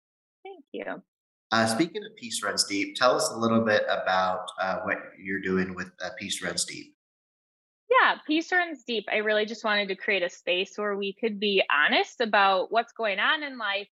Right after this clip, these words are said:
Speaker 1: and walk forward with truth and joy and hope. And just bringing truth to the reality of the lives that we're living. And so basically at this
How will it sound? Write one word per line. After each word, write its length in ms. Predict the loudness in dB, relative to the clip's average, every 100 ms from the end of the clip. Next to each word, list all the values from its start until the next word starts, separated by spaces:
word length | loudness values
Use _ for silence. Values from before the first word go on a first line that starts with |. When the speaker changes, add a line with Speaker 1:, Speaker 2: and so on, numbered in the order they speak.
| -8
Speaker 1:
and 180 | -6 0
walk 220 | 0 0 _
forward 500 | -4 -2 0 0 0
with 220 | -2 -10 _
truth 400 | -6 -2 -2 -4 -8
and 200 | -8 -2
joy 320 | 2 4 4
and 120 | 0 0
hope. 260 | 0 0 -2 -20 -20 -2
And 120 | 0 2
just 160 | 2
bringing 440 | 0 2 2 0 -8 _ _
truth 280 | -2 -2 0
to 80 | -2
the 120 | 2
reality 520 | 2 4 2 0 -4
of 100 | -6
the 100 | -6
lives 360 | -4 -2 -4 -2
that 160 | -4 0
we're 160 | -4
living. 440 | 0 0 0 -6 -6
And 180 | -4 -2
so 280 | 4 4 4
basically 600 | 0 0 -4 -4 -2 0
at 120 | 2
this 180 | 0 -4